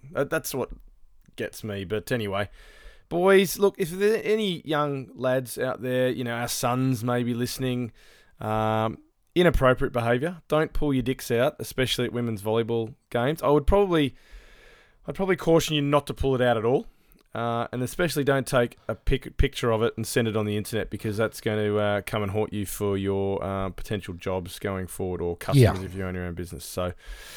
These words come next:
Speaker 1: yeah, that's a, that's a, that, uh, I'm gobsmacked we still do this shit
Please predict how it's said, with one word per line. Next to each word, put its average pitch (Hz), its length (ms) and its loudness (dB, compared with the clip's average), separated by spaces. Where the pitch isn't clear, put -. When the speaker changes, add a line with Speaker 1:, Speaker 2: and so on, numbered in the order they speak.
Speaker 1:
yeah, 127 180 4
that's 165 260 4
a, 175 140 4
that's 151 320 0
a, 156 360 4
that, 135 180 -2
uh, - 100 -10
I'm 135 240 -6
gobsmacked 151 560 2
we 135 100 -2
still 127 320 0
do 113 180 -2
this 107 140 -4
shit - 400 -4